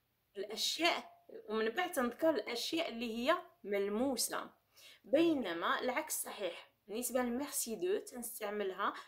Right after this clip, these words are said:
من بعد أو لا قبل، عفوا، قبل الاسم المحسوس، شي حاجة اللي ما تنشوفهاش بالعين المجردة ولكن تنحس بها. مثلا إلا تكلمت على الاهتمام أو لا حسن الخلق أو لا التفهم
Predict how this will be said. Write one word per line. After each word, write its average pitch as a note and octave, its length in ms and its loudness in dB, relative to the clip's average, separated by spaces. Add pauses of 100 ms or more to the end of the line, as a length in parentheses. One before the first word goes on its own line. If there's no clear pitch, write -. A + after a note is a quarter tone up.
(120)
من G#3+ 280 0
بعد A#3+ 240 -6
أو A#3 220 -2
لا A#3 80 2
قبل، B3 600 0
عفوا، G3 340 -2
قبل B3 400 -4
الاسم D4 540 0 (280)
المحسوس، A#3+ 1000 -2 (220)
شي - 140 -10
حاجة D4+ 260 -2
اللي D#4 140 0
ما G#3+ 100 2
تنشوفهاش A3 540 -4
بالعين G#3+ 280 0
المجردة F#3+ 720 0 (300)
ولكن C4+ 580 4
تنحس - 500 -2
بها. G3+ 340 -2 (300)
مثلا A3 320 4
إلا A3+ 720 2 (260)
تكلمت A#3 340 2
على G#3 160 4
الاهتمام G3 800 2 (320)
أو G#3+ 140 6
لا A3 120 2
حسن A3 420 0
الخلق G3+ 560 2 (240)
أو A3 140 6
لا G#3+ 140 2
التفهم G#3 840 2